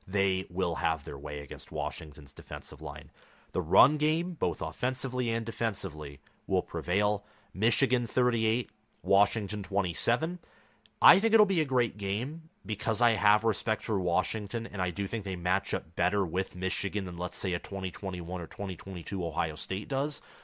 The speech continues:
But I could see Michigan winning by more,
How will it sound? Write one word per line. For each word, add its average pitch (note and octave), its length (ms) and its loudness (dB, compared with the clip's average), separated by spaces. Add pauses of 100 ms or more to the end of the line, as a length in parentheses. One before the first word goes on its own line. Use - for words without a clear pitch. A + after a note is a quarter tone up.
(220)
But - 180 2 (100)
I C#3+ 220 8
could D#3 260 0
see C#3+ 380 2
Michigan G#2 800 0
winning F2 500 -2 (460)
by F#2+ 320 4
more, F2+ 680 2